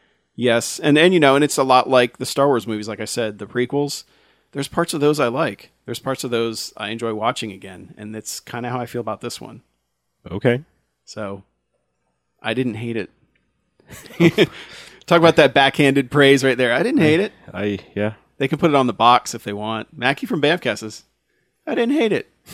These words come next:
Speaker 1: I caught up, bought into parts of it."
Speaker 2: <sighs>
Speaker 1: But yeah.
Speaker 2: I got, I got nothing.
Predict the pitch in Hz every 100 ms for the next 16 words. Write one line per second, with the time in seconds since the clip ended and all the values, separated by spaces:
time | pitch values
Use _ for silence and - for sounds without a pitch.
0 | - - _ - 160 - 185 190 185 185
1 | 185 190 165 151 127 - 110 101 - _
2 | 139 127 120 113 104 98 95 92 90 _
3 | _ _ _ 113 104 98 - - 101 90
4 | 95 92 82 80 87